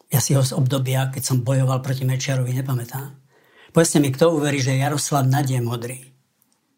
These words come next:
Keď v čase, keď som bojoval s Mečiarom,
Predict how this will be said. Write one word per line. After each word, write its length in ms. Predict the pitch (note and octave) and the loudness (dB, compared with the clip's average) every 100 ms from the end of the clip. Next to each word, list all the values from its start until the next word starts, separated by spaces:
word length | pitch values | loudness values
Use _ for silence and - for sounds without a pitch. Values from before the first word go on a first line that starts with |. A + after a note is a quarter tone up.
| _ _ - | _ _ -4
Keď 120 | C3 | -4
v 60 | - | -2
čase, 320 | C#3+ C3 - C3+ C3 - | -2 -2 -2 -4 -6 -6
keď 80 | |
som 240 | C3 C3+ B2 | -4 -2 0
bojoval 560 | C3+ C3+ B2+ B2 A2+ | 0 0 0 -2 -6
s 80 | - C#3 | -2 2
Mečiarom, 640 | C3 C3 C#3 B2+ B2+ C3 | 2 2 0 -2 -4 -8